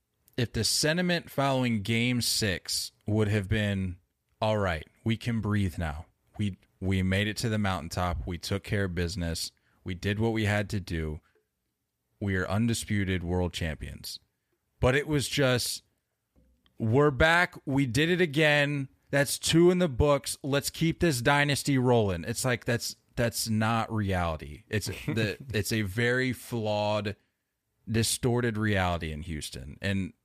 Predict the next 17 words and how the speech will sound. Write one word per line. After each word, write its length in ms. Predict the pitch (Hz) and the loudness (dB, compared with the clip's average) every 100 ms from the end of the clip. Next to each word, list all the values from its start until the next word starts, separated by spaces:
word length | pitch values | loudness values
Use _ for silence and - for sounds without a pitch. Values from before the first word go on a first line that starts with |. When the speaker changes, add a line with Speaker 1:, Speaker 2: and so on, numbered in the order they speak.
| _ _ - | _ _ -6
Speaker 1:
I'm 140 | 104 | 0
not 180 | 120 123 | 0 0
saying 220 | - 135 123 | -2 0 2
all 160 | 123 | 0
fans 520 | 131 156 160 170 156 - | 0 0 0 0 -2 0
down 240 | 156 160 | 0 0
there 420 | 160 170 185 - _ _ - | 0 0 -2 -6 _ _ -12
feel 240 | - 147 | 0 2
that 140 | 156 165 | 2 4
way. 180 | 165 180 | 2 4
There 220 | 143 156 | 2 4
are 140 | 156 | 2
some 360 | 180 220 196 175 | 2 2 2 2
that 220 | 180 - | 0 -2
had 300 | 117 123 151 | -2 0 2
that, 260 | 151 156 - - | 2 0 -4 -8
that, 320 | 120 120 110 | 0 0 0